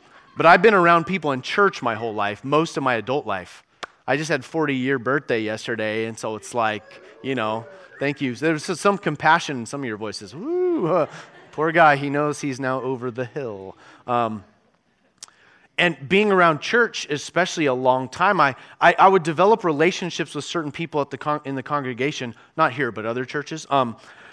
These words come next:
and those people were in a cycle of brokenness. And I'd know them for years, and every time I talked to them, it was the same thing.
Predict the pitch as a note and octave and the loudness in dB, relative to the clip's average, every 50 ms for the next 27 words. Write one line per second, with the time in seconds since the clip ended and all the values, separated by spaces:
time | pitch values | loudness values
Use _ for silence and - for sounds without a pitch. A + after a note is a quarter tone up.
0 | - _ - D#3 E3+ E3 E3 E3 D3 - - - - D#3 F#3+ G#3 A3 - - - | -18 _ 0 2 4 4 4 2 0 -4 -10 -4 2 6 6 6 6 4 0 -6
1 | - A3+ A#3+ B3+ - G#3+ G3 F#3 E3+ C#3+ D3+ E3 E3 - - E3+ E3+ E3 - - | -2 0 0 0 2 4 4 4 2 2 2 0 0 2 0 -2 -2 -2 0 4
2 | D#3 D#3+ D3+ - - E3+ E3 D#3 E3 E3 D3+ C3+ A2+ D#3+ E3 E3 - B2+ G2 F2 | 4 4 4 4 2 0 0 2 0 -2 -2 -2 0 0 0 0 0 -6 -10 -12
3 | E2+ - - - - - _ _ _ _ _ _ _ _ _ _ _ _ _ - | -14 -18 -20 -20 -20 -20 _ _ _ _ _ _ _ _ _ _ _ _ _ -2
4 | - E3 E3+ F3 E3+ D3+ F3 F#3+ G3 E3 F3 E3+ D#3+ - D#3 C#3 C3+ D#3+ F3 D3+ | 2 4 6 6 4 4 4 4 4 4 2 -2 -2 -4 -4 -2 0 2 2 2
5 | A#2+ A2 C3 C#3+ C3+ D#3 D3+ F3 F3+ - - F3+ E3 E3 D3 - _ - C#3+ C#3+ | 0 -2 -4 -2 0 0 2 0 -2 -2 0 -2 -2 -2 -4 -10 _ 0 0 0
6 | C#3+ - E3 E3+ F3+ F3 - D#3+ C3 B2+ B2 B2 B2 A2 A#2 G#2+ G#2+ A2+ G#2+ - | 0 2 2 2 2 2 -2 -6 -4 -4 -4 -6 -8 -10 -12 -14 -12 -12 -12 -10
7 | - C#3+ C3 A#2+ A#2 - - A#2 F#2+ E2 | -8 -8 -8 -8 -10 -10 -12 -12 -12 -14